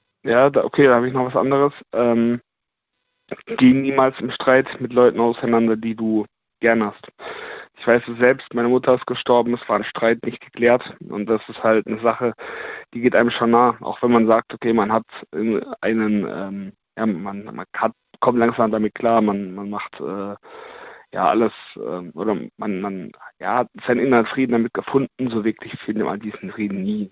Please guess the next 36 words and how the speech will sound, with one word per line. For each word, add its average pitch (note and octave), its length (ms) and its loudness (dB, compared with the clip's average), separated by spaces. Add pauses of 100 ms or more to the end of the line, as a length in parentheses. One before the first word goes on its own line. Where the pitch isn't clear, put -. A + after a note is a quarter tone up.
Wenn G2 300 -4 (400)
es - 100 -14
eine A#2+ 80 4
wichtige B2 260 -2
Person A2+ 420 2
ist, G#2+ 140 0 (140)
wie A#2+ 200 -8
zum B2 120 -4
Beispiel A2 300 0
die G#2 80 -2
Mutter G#2+ 340 0
oder G2 360 0 (240)
lass G2 320 -6
es A#2+ 160 -10
ein A2 320 -2
sehr A#2+ 120 4
guter A#2+ 200 0
Freund B2 360 2
sein, A#2+ 260 2
am - 680 -14
nächsten A2+ 260 -4
Tag A2+ 160 2
hat A2 100 0
er G#2 40 2
einen G#2 80 0
Autounfall, A#2 640 0 (560)
weißt G#2+ 240 -6
du, A#2+ 160 -2 (120)
kann - 140 -2
alles C3 260 2
schnell C3 280 4 (180)
gehen, G#2+ 300 -4
schnell A#2 220 2
passieren B2 440 2
und A2+ 100 2
dann G#2 320 0